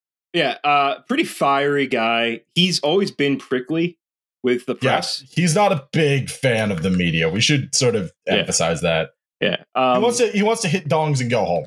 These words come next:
Speaker 2: Like, and
Speaker 1: Right,
Speaker 2: he's
Speaker 1: right.
Speaker 2: very, he's very, and I feel like has always been very, like, "My job is to hit dongs and go home."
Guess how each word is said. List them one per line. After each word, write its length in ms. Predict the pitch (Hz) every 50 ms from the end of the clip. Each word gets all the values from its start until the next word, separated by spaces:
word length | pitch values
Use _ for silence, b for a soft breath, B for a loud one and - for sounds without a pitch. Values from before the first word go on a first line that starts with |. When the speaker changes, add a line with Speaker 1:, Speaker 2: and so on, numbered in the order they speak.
| - _ -
Speaker 2:
Like, 340 | 127 139 143 139 135 131 -
and 100 | 196 165
Speaker 1:
Right, 80 | 165
Speaker 2:
he's 220 | 185 185 185 165 208
Speaker 1:
right. 160 | 202 185 165
Speaker 2:
very, 340 | 175 175 175 170 160 147 - _ _ _ _ - 135 -
he's 200 | 156 160 151 131
very, 520 | 123 131 131 185 196 196 196 190 185 180 - -
and 140 | 147 143 -
I 120 | - 147 147
feel 180 | 135 165 160
like 140 | 147 143 135
has 140 | 139 131 131
always 300 | - 143 139 139 127 117
been 160 | - 127 123
very, 220 | 120 120 117 117 113
like, 280 | 110 107 101 92 - _ _ _ _ _ _ _ _ -
"My 100 | 117 131
job 300 | 139 135 143 139 139 131
is 80 | 123 110
to 60 | - 123
hit 140 | 131 127
dongs 280 | - 120 117 117 117 107
and 80 | 110 101
go 140 | 107 104
home." 300 | 98 98 95 90 87 85